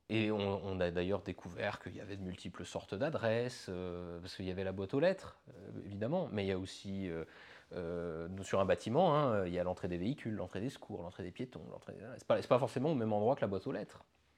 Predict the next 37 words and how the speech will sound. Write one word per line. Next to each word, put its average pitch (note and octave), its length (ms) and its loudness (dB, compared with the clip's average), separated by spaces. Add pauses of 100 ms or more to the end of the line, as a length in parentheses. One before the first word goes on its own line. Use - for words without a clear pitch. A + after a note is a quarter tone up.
(420)
Donc, A#2 360 4 (960)
c'est, B2+ 480 8 (200)
c'est C3 240 6
éminemment D#3 420 8
plus C#3 140 0
vaste B2+ 340 6
que A#2+ 120 0
ça. D#3+ 400 2
Euh, G#2+ 600 2
le, B2+ 140 6
le C3+ 200 4
débat, C#3+ 480 8
euh, G#2+ 260 6 (560)
presque B2+ 360 2
technocratique D3+ 760 2
de, A#2+ 260 4
de G#2+ 220 2
construction C#3 540 0
de C#3+ 60 2
cette A2+ 200 0
base A2+ 220 4
de A#2 80 2
données, A#2 340 4
en G#2 100 4
fait, A#2+ 220 2
a, G2 100 4
a G2+ 180 2
été, G#2+ 400 2
euh, F#2 320 2
a G2 80 0
été G2+ 160 -2
bien A#2+ 240 2
plus B2+ 120 0
large C#3 360 4
que B2 100 2
ça, F3+ 400 4
et, G2+ 160 0